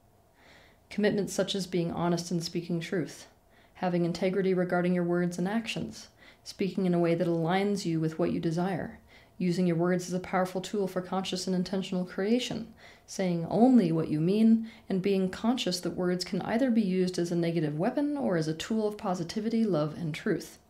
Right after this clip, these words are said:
et cetera. But today we're gonna talk about just one of these commitments that go along with being conscious relative to your word, and that is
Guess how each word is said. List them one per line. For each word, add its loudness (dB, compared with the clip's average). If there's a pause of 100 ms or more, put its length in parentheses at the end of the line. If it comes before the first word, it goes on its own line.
(260)
et -2
cetera. -4 (800)
But 6
today 8
we're 6
gonna 4
talk 2
about 0
just 0 (100)
one 0 (460)
of 0
these 2
commitments -2 (260)
that 0
go 2
along 4
with 2
being 2
conscious -2
relative -4
to -4
your 0
word, -2 (680)
and 2
that 6
is -4